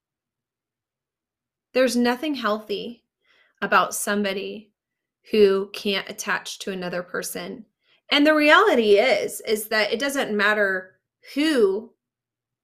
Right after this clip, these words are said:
they were married to or who was their partner,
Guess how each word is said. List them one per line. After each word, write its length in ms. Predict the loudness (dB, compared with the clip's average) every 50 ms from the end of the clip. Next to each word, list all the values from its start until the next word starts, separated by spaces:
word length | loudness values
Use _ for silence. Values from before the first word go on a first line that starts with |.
| _ _ _ _ _ _
they 200 | -2 2 4 4
were 160 | 4 4 2 0
married 480 | 0 -2 0 0 0 0 0 -2 -4
to 380 | -6 -6 -6 -6 -6 -6 -8 -10 -10
or 220 | -10 -10 -12 -10 -8
who 640 | -6 -4 0 2 4 4 4 2 0 -4 -6 -8 -14 _ _ _ _ _ _ _ _ _ _ -4
was 180 | -4 -4 -2
their 160 | -4 -6 -8 -8
partner, 760 | -2 2 2 2 2 2 -2 -6 -6 -8 -10 -12 -16 _